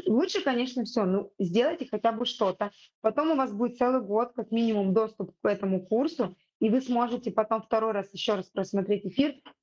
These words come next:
и разобраться со всем остальным уже самостоятельно. Вот, или, м, там, если нужна будет помощь, просто потом уже, э,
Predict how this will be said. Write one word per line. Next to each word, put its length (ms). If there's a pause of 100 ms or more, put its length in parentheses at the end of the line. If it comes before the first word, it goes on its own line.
(140)
и 200
разобраться 580
со 160
всем 260
остальным 640 (440)
уже 200
самостоятельно. 1040 (720)
Вот, 260
или, 300
м, 260
там, 180
если 220
нужна 240
будет 220
помощь, 320
просто 280
потом 280
уже, 180
э, 300